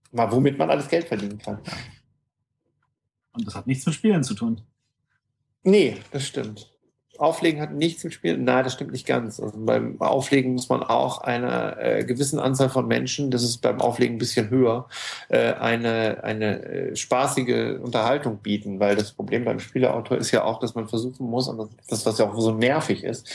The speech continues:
Speaker 1: dass man, egal wie die Gruppe zusammengesetzt ist, soll das Spiel ja Spaß machen. Und das ist ja bei so einer Party noch schlimmer. Da sind ja noch mehr Leute, die noch mehr Ansprüche an sowas haben. Und, äh, da muss man, das, das ist von, von, von der Zielsetzung her ist das ziemlich ähnlich.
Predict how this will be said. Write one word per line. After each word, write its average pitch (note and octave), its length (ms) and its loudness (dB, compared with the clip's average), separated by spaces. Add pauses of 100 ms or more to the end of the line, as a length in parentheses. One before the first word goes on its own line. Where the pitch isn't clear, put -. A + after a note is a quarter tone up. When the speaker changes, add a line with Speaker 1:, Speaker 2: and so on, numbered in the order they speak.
(360)
Speaker 1:
dass B2+ 140 0
man, B2 160 2
egal B2 320 2
wie B2 40 -4
die B2+ 100 0
Gruppe B2+ 240 -2
zusammengesetzt B2+ 600 0
ist, B2 80 -8
soll B2 140 2
das B2 100 -2
Spiel C3 180 0
ja A#2 120 6
Spaß B2 360 -2
machen. G2 260 -6
Und G#2 180 -14
das G2+ 180 -8
ist - 160 -8
ja A2 120 2
bei A2 180 2
so A2+ 60 -2
einer G#2+ 160 0
Party A2 420 -4
noch A#2+ 220 -4
schlimmer. F#2+ 400 -2
Da F2+ 100 0
sind G#2 120 -2
ja G2+ 80 2
noch G#2 220 -4
mehr G#2+ 220 4
Leute, B2+ 340 4
die A2 140 -2
noch A2 240 -4
mehr A#2+ 180 2
Ansprüche - 460 -4
an A2+ 100 -6
sowas A2 320 0
haben. A#2+ 300 0 (720)
Und, A#2+ 460 0
äh, G#2+ 480 4
da G#2 100 2
muss A#2 200 -2
man, D3+ 280 0
das, - 200 -12
das - 320 -4
ist - 200 -6
von, A2 140 0
von, - 580 0
von C3+ 300 2
der A2 160 2
Zielsetzung G#3 480 0
her A#2+ 140 4
ist G#2+ 80 -4
das G2 300 -8
ziemlich F#3 340 0
ähnlich. A2+ 340 0